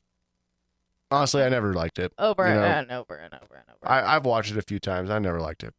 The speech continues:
Speaker 1: I'm just gonna throw it out there. I never liked it. Okay? I think it's a terrible show. Don't like it.
Speaker 2: <laughs>
Speaker 1: I know.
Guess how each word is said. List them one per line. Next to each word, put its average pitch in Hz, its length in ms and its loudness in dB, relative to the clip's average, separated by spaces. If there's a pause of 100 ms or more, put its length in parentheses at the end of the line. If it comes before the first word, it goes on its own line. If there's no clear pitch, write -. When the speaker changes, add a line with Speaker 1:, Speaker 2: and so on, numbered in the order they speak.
(500)
Speaker 1:
I'm 117 100 -4
just 90 140 -4
gonna 90 120 -4
throw 85 240 -8
it 80 40 -8
out 78 100 -12
there. 85 160 -10 (180)
I 120 100 -2
never 92 200 -2
liked 80 220 -10
it. 80 80 -14 (440)
Okay? 101 220 -6 (1080)
I 92 40 -16
think 107 120 -4
it's 101 80 -10
a 101 60 -14
terrible 95 280 -8
show. 82 240 -12 (220)
Don't 98 140 -2
like 90 220 -2
it. - 1400 -14
Speaker 2:
<laughs> - 100 -20
Speaker 1:
I 123 200 0
know. 110 160 -2